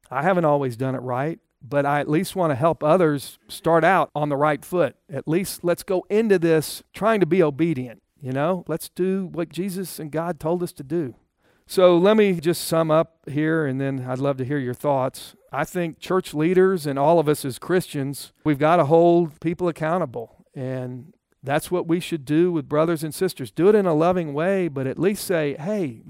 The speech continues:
can I pray for you?" Or, "You realize what you're doing? That's not what God would want you to do. And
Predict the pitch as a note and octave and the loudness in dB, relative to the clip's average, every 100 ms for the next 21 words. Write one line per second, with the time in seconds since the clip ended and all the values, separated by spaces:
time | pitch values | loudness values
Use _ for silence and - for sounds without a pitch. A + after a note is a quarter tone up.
0 | _ E3 E3 - G3 G3+ - C#3 B2+ A#2 | _ -4 -4 0 0 0 -2 -6 -4 -4
1 | A#2+ B2 B2+ B2 A#2+ _ _ _ _ _ | -4 -4 -4 -6 -10 _ _ _ _ _
2 | - F#3 G#3+ A3 G3+ D3+ F#3+ - C3+ C#3 | -8 0 4 4 4 2 -2 -2 -4 -2
3 | F#3 G3 F#3+ E3+ _ _ _ C#3+ E3+ - | 0 0 -2 -8 _ _ _ -12 -10 -10
4 | F3 F3 E3+ E3 C#3+ D#3 E3+ C#3+ C#3 D#3 | -8 -6 -6 -6 -4 -4 -2 -4 -4 -4
5 | E3 E3 C#3 C3+ F#3+ A3 C3 A#2 A#2 | -4 -8 -8 -2 -2 -2 -4 -8 -14